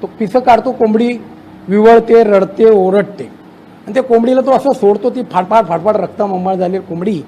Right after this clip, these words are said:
तिकडे तिकडे फडफडत, फडफडत, विवळत त्या सभागृहात फिरत असते. मग त्यावेळी थोडे तो दाणे मागवतो आणि दाणे करून तो आपल्या कोकणात जशी ई,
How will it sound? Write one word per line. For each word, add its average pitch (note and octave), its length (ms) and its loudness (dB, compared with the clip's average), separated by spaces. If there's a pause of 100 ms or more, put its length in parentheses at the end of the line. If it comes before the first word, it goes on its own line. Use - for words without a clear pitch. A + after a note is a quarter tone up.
(500)
तिकडे G3 220 -2
तिकडे G3 300 -4
फडफडत, E3 280 -4 (100)
फडफडत, F3 320 -6 (640)
विवळत G3+ 400 2
त्या G#3+ 200 -4
सभागृहात F#3+ 520 -2
फिरत F3 140 -6
असते. - 260 -14 (840)
मग A3 160 0
त्यावेळी B3 320 2
थोडे A3+ 180 4
तो C4+ 120 -2
दाणे G3+ 320 2
मागवतो F3 480 -6 (680)
आणि A3+ 160 -4
दाणे A3 400 0
करून B3 420 -2
तो A3+ 320 -4
आपल्या G#3+ 220 -2
कोकणात G3+ 300 -8
जशी G3+ 300 -8
ई, A3+ 140 -4